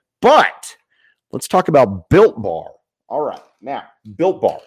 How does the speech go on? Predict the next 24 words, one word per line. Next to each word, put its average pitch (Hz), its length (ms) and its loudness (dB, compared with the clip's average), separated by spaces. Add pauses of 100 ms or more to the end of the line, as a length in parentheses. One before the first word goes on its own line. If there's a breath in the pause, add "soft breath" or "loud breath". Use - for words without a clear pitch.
(420 loud breath)
Built 320 300 2
Bar 240 440 6
is 190 360 2
where 147 240 -4
it's 135 160 -10
at. 104 200 -6
You 180 120 -10
look 294 180 -4
at 247 100 -6
the 165 60 -4 (160)
big, 233 240 0
strong 190 480 -6
teams 151 400 -10
out 135 220 -2
there 135 220 2
in 131 220 -4
college 127 440 0
basketball, 117 600 -2
and 120 80 -6
you 131 60 -6
think 139 200 -8
to 135 60 -14
yourself, 135 380 -8
"Man, 220 360 -12